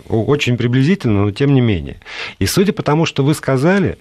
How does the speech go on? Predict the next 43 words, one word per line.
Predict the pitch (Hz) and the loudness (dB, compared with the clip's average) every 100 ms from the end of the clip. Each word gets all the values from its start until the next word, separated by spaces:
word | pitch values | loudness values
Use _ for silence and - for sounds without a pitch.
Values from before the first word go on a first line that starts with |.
| - | -2
я | 120 | 0
могу | 120 117 113 | 2 0 0
вот | 110 110 - | 0 0 -2
это | - 120 - | -2 -2 -2
как | - 92 104 | -4 -4 0
раз | 117 139 - | 0 0 0
выносить | 92 90 78 123 - | 0 0 -2 -4 -2
на | 87 | -2
щит | - - - - - | -2 -4 -10 -12 -2
и | |
защ-, | 113 104 - 107 | -2 0 -4 0
и, | 127 127 | 0 2
и, | 135 135 131 104 _ | 2 0 -2 -12 _
и | 131 | -4
к | - - - | -4 -2 0
этому | 147 151 127 120 | 2 2 0 0
апеллировать. | 110 - 110 85 78 76 80 | -2 -2 -2 -2 -4 -6 -6
Про | - 98 | -4 -2
то, | 180 | 0
что | 170 - 131 | -2 0 2
он | 151 147 139 | 2 2 0
не | 135 | -2
сп-, | - 147 | 0 2
недоговороспособен | 156 143 135 170 156 - 120 - 151 120 | 4 2 2 2 0 -2 -4 -2 0 0
с | 101 | -2
политиками, | - 92 80 - - 80 87 | -2 -2 -2 -6 -12 -10 -6
что | - 151 | 0 0
он | 156 | 0
со | 135 | -2
своей | 143 147 | 0 0
партией | 147 147 135 127 | 2 -2 -2 -4
не | 113 | -2
может | 110 113 107 | -2 -4 -6
разобраться, | 98 101 87 69 - 82 | -2 -2 -2 -6 -10 -10
что | - 123 | -4 2
его | 127 135 151 | 2 2 -2
к-, | - - - | -8 -14 -4
проекты, | 139 165 165 147 | 0 0 0 -2
которые | 135 135 120 | -2 2 0
представили | 117 107 - 120 117 | 0 -6 -2 0 0
в | |
Конгресс, | - 117 113 107 87 | 0 -2 2 0 -2
сырые. | - 135 147 165 180 151 | -2 0 4 4 4 4